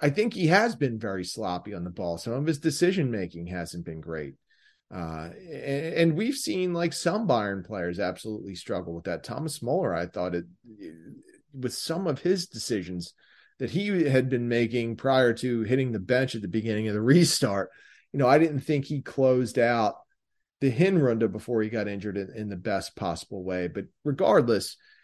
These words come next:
Alphonso Davies, I felt like, definitely had some struggles. And I, I feel like he hasn't progressed at the rate that, that many people thought he would. Now,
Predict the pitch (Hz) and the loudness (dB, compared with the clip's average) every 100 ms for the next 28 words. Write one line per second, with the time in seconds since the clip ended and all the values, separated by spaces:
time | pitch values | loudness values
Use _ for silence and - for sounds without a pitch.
0 | _ - 151 143 240 226 185 151 180 180 | _ -4 -2 2 2 4 4 6 4 4
1 | 117 110 107 123 113 117 104 113 110 87 | 4 2 0 -2 -2 -2 -4 -4 -4 -4
2 | - 95 104 113 101 85 82 123 - - | -4 -8 -6 -4 -2 -2 -4 -8 -8 0
3 | 196 - - - - 113 104 101 120 - | 2 2 -2 -10 -12 -8 -6 0 0 4
4 | 123 120 185 185 170 139 143 123 135 160 | 2 2 4 4 4 4 2 2 2 0
5 | 151 139 120 123 120 117 123 113 107 104 | -2 -2 -2 4 4 4 -2 -4 -8 -2
6 | 117 113 110 101 101 87 104 101 117 113 | 2 2 2 -2 -4 -4 -4 -4 -4 -4
7 | 110 110 - 113 113 - - - 117 98 | -4 -4 -6 -6 -6 0 2 4 2 0
8 | 90 104 98 | -2 0 -2